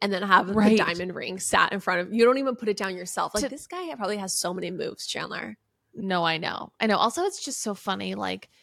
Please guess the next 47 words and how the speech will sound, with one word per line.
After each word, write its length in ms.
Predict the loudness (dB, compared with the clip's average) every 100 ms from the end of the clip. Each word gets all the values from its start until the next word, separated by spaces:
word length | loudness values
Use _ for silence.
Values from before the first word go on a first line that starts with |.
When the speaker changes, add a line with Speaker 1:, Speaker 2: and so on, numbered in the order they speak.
| _ -2
Speaker 2:
you're 180 | 0
just 240 | 0 0 0
so 380 | 0 2 2 2
not 220 | 0 0
even 180 | -2 -4
talking 500 | -4 -6 -4 -4 0
about 220 | 0 0
marriage 460 | 0 0 0 0 -4
that, 160 | -4
like, 160 | -6 -4
he 120 | -4
raised 340 | 2 2 2
the 80 | -4
subject 420 | -4 -4 -4 -8
of 80 | -8
marriage, 160 | -2 2
Speaker 1:
Oh, 120 | 2
Speaker 2:
but 100 | 2
then 120 | 2
he 60 | 2
Speaker 1:
fully. 120 | 0
Speaker 2:
still 200 | -4 0 4
Speaker 1:
You're 20 |
Speaker 2:
didn't 80 | 4
Speaker 1:
like, 120 | 4
Speaker 2:
really 220 | 2 0
see 260 | 0 -2 0
the 60 | -2
Speaker 1:
you're 20 |
Speaker 2:
point. 320 | 0 0 2
Like, 80 | 4
Speaker 1:
talking 280 | 2 4 2
Speaker 2:
like, 80 | 6
there 80 |
Speaker 1:
about 100 | 6
Speaker 2:
was 80 | 4
Speaker 1:
the 60 | 2
Speaker 2:
n- 40 |
Speaker 1:
fact 360 | 2 2 0 _
that 280 | -2 -2 -6
he, 240 | -8 -6 -6
again, 400 | -4 -4 -4 -6
is, 160 | -6
like, 280 | -8 -8 _
putting 280 | -6 -4 -4
you 80 | -2
off. 520 | 0 -2 -6 -14